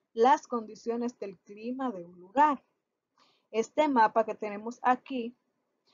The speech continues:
está, es elaborado por la onamet.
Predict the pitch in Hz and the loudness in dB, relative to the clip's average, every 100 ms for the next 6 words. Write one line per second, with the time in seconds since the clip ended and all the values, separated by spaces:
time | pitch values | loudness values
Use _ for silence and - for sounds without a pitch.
0 | _ _ _ - 226 - - 233 233 240 | _ _ _ 0 0 2 2 4 4 2
1 | 220 226 240 247 254 254 254 277 277 220 | 2 0 2 4 6 6 6 6 6 4
2 | 208 - 208 202 202 196 202 226 254 226 | 0 -6 -10 -4 -4 -4 -8 0 0 0